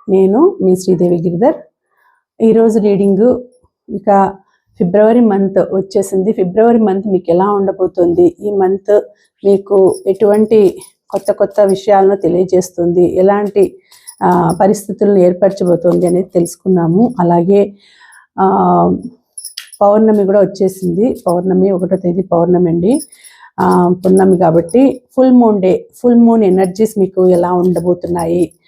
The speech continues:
ఆ ఎనర్జీస్ ఏం తెలియజేయబోతున్నాయి అనేది కూడా తెలుసుకుందామండి. ఫుల్ మూన్ ఎనర్జీస్, so, ఏ, ఆ, మూన్ ఎనర్జీస్ మీకు ఎలా ఉండబోతున్నాయి,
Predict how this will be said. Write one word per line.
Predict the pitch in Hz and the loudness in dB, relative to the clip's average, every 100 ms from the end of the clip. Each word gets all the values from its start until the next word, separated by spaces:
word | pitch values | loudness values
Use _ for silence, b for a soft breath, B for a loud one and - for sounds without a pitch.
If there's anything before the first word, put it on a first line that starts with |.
| B B - | B B -2
ఆ | 185 | 2
ఎనర్జీస్ | 175 185 190 185 208 196 - 190 185 - 196 | 2 2 0 -2 -2 -2 -2 0 0 -2 -2
ఏం | 196 220 | 2 2
తెలియజేయబోతున్నాయి | 220 185 190 185 185 180 175 170 175 175 175 | 2 2 2 2 2 2 -2 -4 -4 -4 -4
అనేది | 170 175 | -4 -4
కూడా | 190 214 | -6 -8
తెలుసుకుందామండి. | - 170 - - 180 170 165 196 381 - B B B _ | -6 -6 -6 -4 -2 0 0 2 0 -2 B B B _
ఫుల్ | 208 202 | -2 2
మూన్ | 196 190 | 2 2
ఎనర్జీస్, | 185 180 175 165 175 - 190 214 - _ _ - - | 2 0 -2 -2 -4 -2 -2 -2 -4 _ _ -20 -6
so, | 196 | 0
ఏ, | 185 180 175 180 B B B B | 2 2 -2 -8 B B B B
ఆ, | 180 | 0
మూన్ | 185 190 196 | 2 2 2
ఎనర్జీస్ | 190 185 160 185 180 220 | 2 0 -2 -4 -2 0
మీకు | 214 185 | 0 0
ఎలా | 180 185 | 0 2
ఉండబోతున్నాయి, | 185 180 175 170 180 170 165 165 175 - | 2 0 0 -2 -2 -2 0 2 2 -2